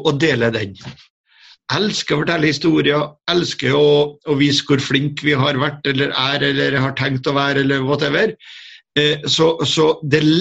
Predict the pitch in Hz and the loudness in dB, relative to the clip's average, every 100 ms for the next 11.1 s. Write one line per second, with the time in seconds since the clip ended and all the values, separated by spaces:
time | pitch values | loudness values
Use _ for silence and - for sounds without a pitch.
0 | 214 214 _ - - - 160 160 143 151 | 2 -2 _ -20 -2 0 0 0 0 0
1 | 175 175 170 151 - - 175 170 127 160 | -2 -2 -2 -2 -4 -8 -4 -2 -2 -2
2 | 160 165 - 156 165 160 - 160 147 151 | 2 0 2 2 2 2 -2 -2 0 0
3 | 151 135 113 - 120 143 147 147 - 143 | 0 -2 -2 -4 0 2 2 -2 -4 -2
4 | 147 156 147 165 151 - - 131 233 294 | 2 2 2 0 0 0 0 0 0 -2
5 | _ _ _ 165 180 180 160 180 160 - | _ _ _ -2 0 0 0 2 2 0
6 | 131 117 117 110 - _ - - - - | -4 -2 -4 -4 -10 _ -20 -20 -20 -20
7 | _ 156 156 156 156 156 156 156 156 156 | _ -4 0 0 0 0 0 -2 -2 -2
8 | 156 160 - 165 151 156 185 190 196 185 | -4 -10 -6 -2 0 0 2 2 2 2
9 | 196 180 180 - 156 123 214 220 214 - | 4 4 2 -6 -10 -4 2 2 0 -8
10 | - 208 208 - 160 127 127 170 151 180 | 2 2 2 -2 0 2 2 0 2 0
11 | 147 | -2